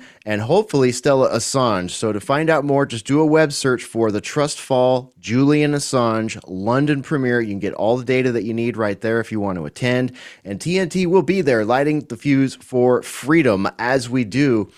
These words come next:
here at T N T. Now, Steve, uh, you know, we talked about this a little bit in the first hour with Timbo. Um, foia documents reveal secret twenty twenty election day meeting with C I S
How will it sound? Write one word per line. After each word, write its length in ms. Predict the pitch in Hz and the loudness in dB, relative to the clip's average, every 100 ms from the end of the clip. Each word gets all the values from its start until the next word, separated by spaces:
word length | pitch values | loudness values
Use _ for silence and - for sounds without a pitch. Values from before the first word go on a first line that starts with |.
| _ _ _ | _ _ _
here 280 | 135 139 - | -2 -2 0
at 220 | 117 110 | -2 -2
T 240 | - - 127 | -4 0 0
N 180 | 110 98 | 0 -2
T. 340 | - 139 98 - - - | 0 0 0 -6 -16 -6
Now, 160 | 139 | -4
Steve, 520 | - - 175 190 165 139 | -4 -4 -2 0 0 0
uh, 220 | 139 135 131 | 0 2 2
you 80 | |
know, 100 | 147 | 2
we 100 | 151 | 2
talked 260 | 151 180 - | 2 -2 0
about 160 | 202 185 | -2 0
this 180 | 170 | 0
a 60 | 160 | 0
little 240 | 143 165 | 2 0
bit 340 | 139 120 113 - | 2 2 2 0
in 380 | 120 117 117 110 | 0 0 0 -2
the 80 | |
first 340 | - 131 123 127 | -2 -2 -2 0
hour 380 | 123 139 123 104 | 2 2 2 0
with 160 | 104 | -4
Timbo. 640 | - 160 202 120 90 87 90 - _ _ | -4 -4 0 0 0 -2 -6 -18 _ _
Um, 380 | 117 117 117 117 - | -2 0 0 -2 -8
foia 500 | - 156 180 202 143 | -4 2 4 4 2
documents 580 | 131 120 127 117 117 | 0 0 -2 -4 -4
reveal 320 | 127 113 156 135 | -4 0 0 0
secret 500 | - 170 170 170 - | -2 -6 -2 -2 -4
twenty 360 | - 156 156 | -4 -2 -2
twenty 400 | 143 147 143 139 | -2 -2 0 0
election 580 | 117 113 139 - - 147 | 0 0 -2 -2 -4 -2
day 300 | 131 117 113 | 0 0 0
meeting 520 | 113 104 98 95 95 - - _ | -2 -2 -2 -2 -4 -10 -20 _
with 120 | 127 | -12
C 360 | - - 127 135 | -8 -4 -4 -2
I 240 | 107 110 | -2 0
S 340 | 110 104 110 | 0 0 -2